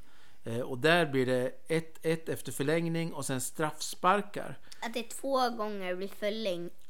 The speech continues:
Speaker 1: Ja.
Speaker 2: i rad.
Speaker 1: Portugal liksom, de halkar vidare om man säger.
Speaker 2: Ja.
Speaker 1: Först från gruppen,
Speaker 2: Ja.
Speaker 1: där de kom trea, eh, med tre lika matcher.
Speaker 2: Ja.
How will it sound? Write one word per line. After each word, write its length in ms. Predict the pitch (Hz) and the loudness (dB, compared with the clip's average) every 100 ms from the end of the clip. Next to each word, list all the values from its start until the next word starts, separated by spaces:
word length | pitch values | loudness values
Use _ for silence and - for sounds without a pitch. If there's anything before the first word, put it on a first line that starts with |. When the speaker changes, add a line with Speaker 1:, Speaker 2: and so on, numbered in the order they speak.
| - - - - | -10 -10 -8 0
Speaker 1:
Ja. 320 | 165 151 175 | 2 2 0
Speaker 2:
i 180 | 175 175 | -4 -4
rad. 240 | 175 170 - - | -2 -4 -6 -6
Speaker 1:
Portugal 440 | - 147 147 143 147 | 0 2 4 4 4
liksom, 340 | 131 120 127 | 0 -2 0
de 240 | 139 143 175 | 2 2 0
halkar 440 | 143 175 143 170 | 4 4 6 4
vidare 340 | 175 170 139 214 | 6 4 4 4
om 60 | |
man 120 | 233 | 2
säger. 280 | 143 131 240 | 2 0 2
Speaker 2:
Ja. 260 | 247 240 254 | 2 2 2
Speaker 1:
Först 220 | 180 180 | 2 2
från 120 | - 143 | 2 2
gruppen, 520 | 131 - - 165 247 - - | 2 2 2 4 2 -4 -4
Speaker 2:
Ja. 260 | 247 240 | 0 2
Speaker 1:
där 80 | 170 | 2
de 80 | 139 | 2
kom 140 | 135 | 0
trea, 520 | 120 135 123 117 151 240 - - - | 2 4 4 4 4 2 -4 -8 -2
eh, 140 | 147 | 0
med 240 | 135 143 139 | 2 2 2
tre 200 | 135 127 | 4 4
lika 260 | 127 120 | 4 2
matcher. 400 | 117 117 131 175 254 | -2 -2 0 0 0
Speaker 2:
Ja. 300 | 220 214 | -4 -4